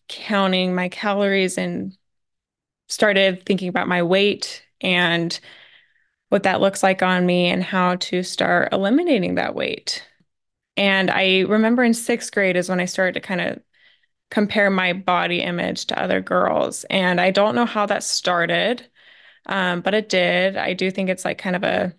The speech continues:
human characteristic to compare.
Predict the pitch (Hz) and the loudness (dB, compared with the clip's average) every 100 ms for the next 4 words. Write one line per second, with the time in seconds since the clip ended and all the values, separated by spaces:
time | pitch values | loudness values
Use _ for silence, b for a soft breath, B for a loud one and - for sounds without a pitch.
0 | _ _ _ - - 240 247 247 240 214 | _ _ _ -14 0 2 4 4 2 0
1 | 196 185 - 190 196 - 180 185 170 170 | -2 -2 -4 -6 -6 -4 -4 -2 2 4
2 | 190 | 4